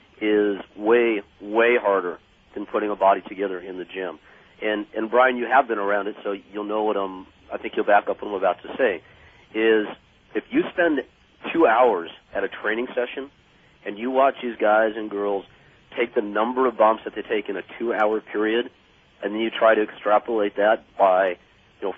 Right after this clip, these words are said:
four nights on the road with all the travel and doing it every week, year in and year out, I think you come away pretty quickly saying these, these guys are the toughest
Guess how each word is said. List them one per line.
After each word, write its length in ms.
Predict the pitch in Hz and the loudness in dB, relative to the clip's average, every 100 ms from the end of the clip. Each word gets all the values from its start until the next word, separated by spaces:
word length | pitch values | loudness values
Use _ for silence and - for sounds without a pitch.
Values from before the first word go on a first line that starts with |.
| - | 0
four 180 | 110 | 2
nights 240 | 117 110 107 | 4 2 2
on 100 | 107 | -4
the 80 | 104 | -2
road 420 | 98 104 107 104 - | 2 4 4 0 -6
with 100 | 101 | -6
all 140 | 101 101 | 0 0
the 80 | 101 | 0
travel 500 | - 98 98 107 107 _ _ - | 0 0 0 -2 -6 _ _ -12
and 160 | 101 | -10
doing 280 | 101 104 107 | -4 -2 -2
it 120 | 101 - | -4 -2
every 320 | 104 107 107 | -2 -2 -4
week, 300 | 107 101 110 - - _ | -4 -2 -4 -6 -18 _
year 380 | 95 107 104 104 | -2 -2 0 -2
in 80 | 107 | -2
and 100 | 98 | -4
year 200 | 101 92 | -2 2
out, 220 | 98 - - - - - | 2 0 -8 -20 -20 -6
I 80 | 104 | -4
think 260 | 117 117 | -4 -8
you 80 | 110 | -10
come 220 | - 113 | -6 -2
away 200 | 110 110 | 2 0
pretty 260 | - - 113 | 0 -4 -4
quickly 360 | - 107 113 98 | -2 -2 -2 -6
saying 160 | 98 98 | -6 -6
these, 200 | 110 113 _ - | -8 -10 _ -8
these 140 | 117 | -2
guys 400 | 117 113 113 104 | 4 6 6 2
are 80 | 101 | -4
the 100 | 98 | -8
toughest 460 | - 113 104 117 | -6 -6 -6 -8